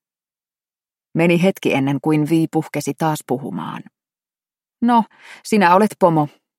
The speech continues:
Tiedät parhaiten, mutta minun on kyllä pakko sanoa, että tuo on todella epätavallinen markkinointistrategia, kun on kyse viihtyisästä majatalosta. Yleensä täällä järviseudulla on talvisin paljon lunta,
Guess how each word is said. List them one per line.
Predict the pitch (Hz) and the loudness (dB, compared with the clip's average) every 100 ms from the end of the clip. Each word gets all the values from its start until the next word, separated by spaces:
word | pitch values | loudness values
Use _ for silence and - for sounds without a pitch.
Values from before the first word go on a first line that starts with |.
| _ _ | _ _
Tiedät | 220 208 - | 2 2 2
parhaiten, | 220 208 165 151 143 143 143 - - - _ | 2 2 2 0 0 -4 -6 -18 -20 -20 _
mutta | 185 - | -2 0
minun | 196 254 247 | 2 4 2
on | 190 | 2
kyllä | 190 175 - | 2 0 0
pakko | 196 - 135 | -4 -2 -6
sanoa, | 143 135 123 131 _ - | -4 -4 -4 -8 _ -6
että | 165 175 190 | -4 -4 -2
tuo | 180 | 0
on | 175 165 | 0 0
todella | 180 170 160 160 - | 0 2 2 0 -2
epätavallinen | 202 - 170 - 156 143 131 135 147 | -2 -2 -4 -4 -2 -2 -2 -2 0
markkinointistrategia, | 156 156 - 127 131 143 - 165 160 147 151 147 - - - | -2 -4 -8 -6 -6 -8 -6 -6 -4 -4 -4 -4 -8 -20 -4
kun | 175 180 | 0 2
on | 170 | 2
kyse | 185 180 156 | 0 0 0
viihtyisästä | 185 185 - 104 139 - 143 | -2 -4 -6 -6 -6 -6 -4
majatalosta. | 151 151 127 - 90 - - - _ _ _ _ _ _ _ _ _ 185 | -4 -4 -6 -10 -14 -14 -16 -20 _ _ _ _ _ _ _ _ _ 2
Yleensä | 196 226 214 226 | 2 2 0 -2
täällä | 214 202 196 | 0 2 4
järviseudulla | 208 202 196 202 202 196 196 - | 4 2 0 0 0 2 2 2
on | 190 180 | 2 2
talvisin | 196 196 185 175 - | 2 2 0 -2 0
paljon | 196 208 180 165 | 0 0 0 0
lunta, | 165 156 123 98 | 0 0 -2 -8